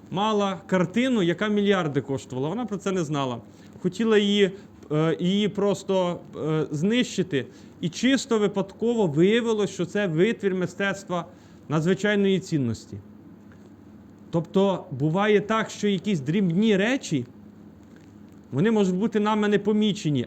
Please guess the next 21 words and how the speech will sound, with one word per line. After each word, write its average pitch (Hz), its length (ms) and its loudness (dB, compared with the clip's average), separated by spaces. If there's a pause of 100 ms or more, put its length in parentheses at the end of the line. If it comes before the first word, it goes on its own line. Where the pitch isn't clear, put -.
а 170 120 2
вони 196 260 2
є 240 120 4
безцінними. 135 840 -2 (1300)
Але 151 280 2
Господь 185 420 2
йде 180 160 0
ще - 220 -4
далі. 147 520 -2 (760)
Господь 185 360 -4
каже, 139 420 0
що 170 200 -4
безцінним 160 960 0 (500)
є 135 220 0
все, 180 520 0 (380)
все, 214 320 -4
що 190 180 -4
на 165 120 -2
твоєму 180 300 -4
шляху 165 320 -4
зустрічається. 120 800 -8